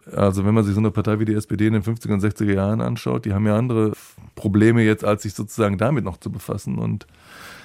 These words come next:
es ist gewissermaßen auch an so ein Selbsttabu, das man sich da auferlegt hat. Aus welchen Gründen auch immer. Also.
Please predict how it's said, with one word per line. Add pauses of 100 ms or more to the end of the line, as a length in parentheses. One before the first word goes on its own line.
(360)
es
ist
gewissermaßen
auch
an
so
ein
Selbsttabu,
das
man
sich
da
auferlegt
hat. (680)
Aus
welchen
Gründen
auch
immer.
Also.